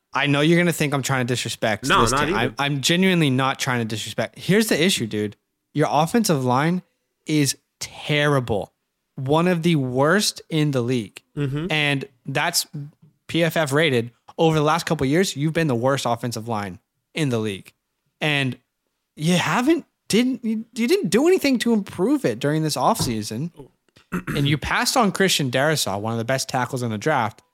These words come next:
Speaker 1: and you took Kadarius Toney instead. I don't know. I mean, how can we expect
Speaker 2: I think
Speaker 1: Daniel Jones to take these next steps if he's not protected?
Speaker 2: In my personal opinion, I don't think someone like Christian Darrisaw, I can understand if he was like, if it was Penei Sewell, but, like, we weren't, there was no way he was gonna fall to us. But, like,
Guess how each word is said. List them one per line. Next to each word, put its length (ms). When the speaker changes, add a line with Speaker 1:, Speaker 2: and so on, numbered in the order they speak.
Speaker 1:
and 80
you 80
took 220
Kadarius 400
Toney 300
instead. 500
I 100
don't 100
know. 100
I 60
mean, 160
how 200
can 180
we 100
expect 320
Speaker 2:
I 20
think 160
Speaker 1:
Daniel 180
Jones 380
to 60
take 240
these 180
next 260
steps 400
if 160
he's 180
not 200
protected? 340
Speaker 2:
In 40
my 160
personal 340
opinion, 340
I 80
don't 160
think 180
someone 240
like 140
Christian 360
Darrisaw, 760
I 80
can 140
understand 360
if 80
he 80
was 160
like, 240
if 160
it 100
was 180
Penei 320
Sewell, 420
but, 80
like, 120
we 120
weren't, 240
there 100
was 120
no 220
way 220
he 100
was 80
gonna 160
fall 280
to 180
us. 160
But, 180
like, 220